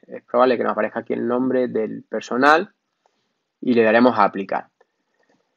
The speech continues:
En las conferencias iríamos de nuevo día a día, por ejemplo, en el, añadiríamos primero las ponencias del día veintiséis, ¿vale? Eh, pondríamos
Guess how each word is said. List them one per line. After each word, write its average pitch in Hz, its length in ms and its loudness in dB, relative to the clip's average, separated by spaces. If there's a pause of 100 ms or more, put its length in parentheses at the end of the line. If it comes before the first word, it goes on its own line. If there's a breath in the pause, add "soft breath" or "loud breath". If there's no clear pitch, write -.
(140)
En 135 120 0
las 131 140 6
conferencias 165 760 6
iríamos 156 340 6
de 135 120 0
nuevo 143 280 6
día 131 280 6
a 127 60 6
día, 156 440 0
por 117 140 -8
ejemplo, 123 340 -6
en 113 140 -2
el, - 100 -8
añadiríamos 117 640 2
primero 135 340 4
las 113 180 2
ponencias 120 480 -4
del 104 160 -16
día 117 220 2
veintiséis, 151 720 0 (1700)
¿vale? 131 380 4 (920)
Eh, 113 760 6 (600)
pondríamos 127 680 0